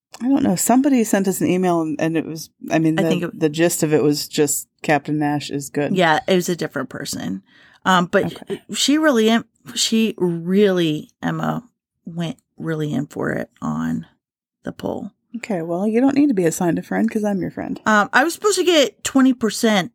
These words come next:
Speaker 2: at least twenty percent of the votes to not drink space soda.
Speaker 1: Yeah, I don't, I'm concerned about our listeners. I don't,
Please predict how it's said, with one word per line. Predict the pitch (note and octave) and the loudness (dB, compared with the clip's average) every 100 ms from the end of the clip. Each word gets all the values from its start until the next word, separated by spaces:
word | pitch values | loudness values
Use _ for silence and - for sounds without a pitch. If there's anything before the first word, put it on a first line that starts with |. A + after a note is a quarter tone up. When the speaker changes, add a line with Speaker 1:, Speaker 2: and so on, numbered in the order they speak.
| _ _ _ _ _ _ | _ _ _ _ _ _
Speaker 2:
at | - | -2
least | G#3 G3+ | 2 0
twenty | - F#3+ F3 | 0 0 0
percent | E3 - F3 | -2 -2 -2
of | E3 | -2
the | E3 | -2
votes | D#3+ D#3 - - - - _ - | 0 0 -2 -6 -10 -10 _ -2
to | F#3 | 0
not | E3 D#3 | 0 -2
drink | - D#3+ - | -2 -4 -2
space | - - - F3 - | -2 -2 -2 -2 0
soda. | E3+ - - - _ _ _ _ _ _ _ - - - - | 0 -2 -4 -8 _ _ _ _ _ _ _ -12 -8 -8 -4
Speaker 1:
Yeah, | - A#3+ C4+ A#3 - | 2 4 4 2 0
I | G3+ A#3 | 2 4
don't, | C#4 - | 4 4
I'm | A3 B3 | 4 4
concerned | C4 B3 - F#3+ F#3+ G#3 G#3 F#3+ | 2 0 2 2 2 0 -2 -2
about | F3+ | 0
our | F3 F3 | 2 2
listeners. | F3+ - A3 B3+ C4 - - _ | 0 0 0 -2 -4 -10 -16 _
I | F3+ | -2
don't, | F3 F3 F3+ F3+ | 2 2 2 -2